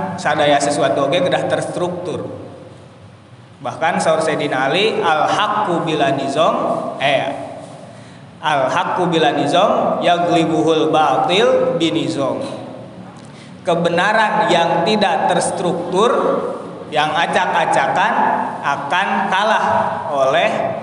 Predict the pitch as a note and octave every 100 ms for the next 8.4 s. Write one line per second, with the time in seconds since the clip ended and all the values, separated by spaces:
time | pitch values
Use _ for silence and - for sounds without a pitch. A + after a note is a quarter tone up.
0 | - - - - F#3+ F3+ F3 D#3 - -
1 | C3+ D3+ G#3 - - - - C3 C#3+ -
2 | - - F3+ - - - F3 D#3+ D#3+ D3+
3 | C3+ B2 G#2 - - - - - - -
4 | - - - - - - - - - -
5 | C3 C3 B2+ C3+ F3+ G3+ E3 D3 E3 G#3+
6 | G#3+ E3 D#3+ D3 C#3+ D3 F#3+ F3 G#3+ -
7 | - - F3 E3 C#3+ B2+ - - - C#3+
8 | C#3+ C#3 D#3+